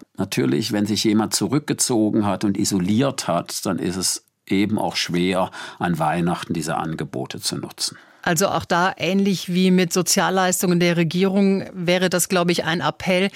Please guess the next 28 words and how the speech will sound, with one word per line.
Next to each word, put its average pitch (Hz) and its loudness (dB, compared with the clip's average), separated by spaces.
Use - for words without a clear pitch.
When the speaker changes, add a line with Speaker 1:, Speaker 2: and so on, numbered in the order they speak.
Speaker 2:
zu - -2
sagen, 165 2
keine 190 0
Scham, 190 0
es - 0
gibt 196 -2
diese 190 2
Angebote, 175 0
nutzt 214 4
sie, 151 -2
zum 196 2
Beispiel 165 0
von 156 -2
Caritas, 147 -2
von - 0
der 175 4
Diakonie 170 2
oder 151 2
von 165 2
vielen 180 2
anderen 185 4
Hilfsdiensten. 151 -2
Speaker 1:
Ja, 95 0
die 117 4
Scham 147 4
ist - -2
ein 98 0
großes 107 0